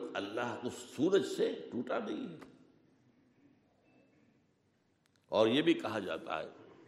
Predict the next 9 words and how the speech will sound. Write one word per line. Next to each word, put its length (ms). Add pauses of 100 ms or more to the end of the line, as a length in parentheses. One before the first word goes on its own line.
(920)
کہ 100
اگر 200
درمیان 540
میں 100
کوئی 240
شے 260
نہ 120
آئے، 300 (1700)
سورج 240